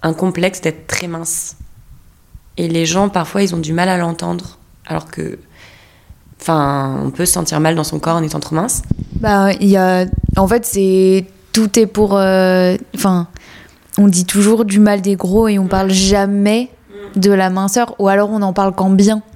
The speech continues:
Speaker 1: C'est ça. Alors que pour moi, me demander si je suis anorexique, c'est pas, c'est pas bien. Enfin, c'est une maladie quand même.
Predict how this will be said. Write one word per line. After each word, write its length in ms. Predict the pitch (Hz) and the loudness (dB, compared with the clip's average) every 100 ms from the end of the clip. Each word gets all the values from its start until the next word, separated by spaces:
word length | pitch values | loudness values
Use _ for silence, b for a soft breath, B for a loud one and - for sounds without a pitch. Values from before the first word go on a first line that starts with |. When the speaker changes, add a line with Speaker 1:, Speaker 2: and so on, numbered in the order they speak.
| - - - | -20 -20 -14
Speaker 1:
C'est 160 | - | -12
ça. 200 | - 185 - - - B B B B B B 170 | -8 -6 -6 -10 -12 B B B B B B 0
Alors 200 | 180 175 | -2 -2
que 100 | 185 | -2
pour 180 | 185 | 0
moi, 340 | 185 196 214 208 | 0 2 2 2
me 140 | 190 | 0
demander 300 | 185 185 196 | -2 0 0
si 240 | 196 - 185 | 0 -2 -2
je 60 | |
suis 100 | - | -2
anorexique, 460 | 180 175 170 - 214 | -2 -2 -2 -4 -2
c'est 160 | - | -4
pas, 360 | 175 185 180 175 | -4 -4 -4 -4
c'est 420 | 170 - - - | -6 -8 -8 -8
pas 140 | 185 185 | -2 -2
bien. 180 | 196 | 0
Enfin, 180 | 202 170 | -2 -2
c'est 240 | 165 160 180 | -4 -4 -2
une 60 | |
maladie 400 | 170 175 180 190 | 0 0 -2 -4
quand 100 | 185 | -2
même. 200 | 165 165 | -2 -4